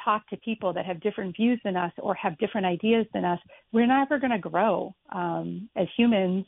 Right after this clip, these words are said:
and then we're never gonna learn from each other 'cause we're all gonna stay in our own little pockets. Um, and I think it's important, it takes some reflection to be like, "All right, so maybe the way I was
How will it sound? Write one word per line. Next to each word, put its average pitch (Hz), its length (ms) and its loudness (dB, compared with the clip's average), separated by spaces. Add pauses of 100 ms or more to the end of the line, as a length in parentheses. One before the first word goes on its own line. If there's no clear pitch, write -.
(120)
and 185 280 0
then 185 120 2
we're 190 80 2
never 185 180 2
gonna 175 160 2
learn 208 260 4
from 180 140 -4
each 175 180 -6
other - 240 -2
'cause 180 160 -4
we're 190 160 2
all 185 140 2
gonna 180 220 -4
stay 185 160 2
in 175 80 0
our 180 160 2
own 180 100 2
little 190 160 0
pockets. - 400 -2 (640)
Um, 175 440 -2 (420)
and 190 140 0
I 196 80 4
think 214 240 2
it's 208 320 -4
important, 202 720 0
it 196 140 -6
takes 233 200 0
some 202 140 2
reflection 202 560 0
to 190 80 -2
be 190 120 2
like, 185 300 2
"All 349 60 0
right, 370 240 2
so 233 80 0
maybe 330 360 4
the 359 60 0
way 311 220 0
I 285 200 -2
was 277 140 -4